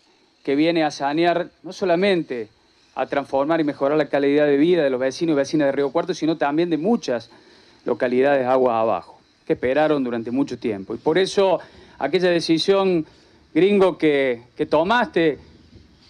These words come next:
allá por el dos mil quince cuando asumíamos, y todavía en este caso,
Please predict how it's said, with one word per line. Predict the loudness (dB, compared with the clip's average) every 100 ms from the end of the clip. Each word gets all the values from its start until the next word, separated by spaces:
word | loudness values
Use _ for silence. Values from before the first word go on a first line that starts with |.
| _ -8
allá | -4 -4
por | -2 -2 0
el | -2 -4 -8 -4
dos | 0
mil | 0 0
quince | 0 0 0
cuando | -2 -2
asumíamos, | 0 0 2 2 2 0 -2
y | -4 -10 -18 -4
todavía | 0 2 4 2 0 -4 _ _ _ -6
en | -4
este | -2 0
caso, | 0 2 2 2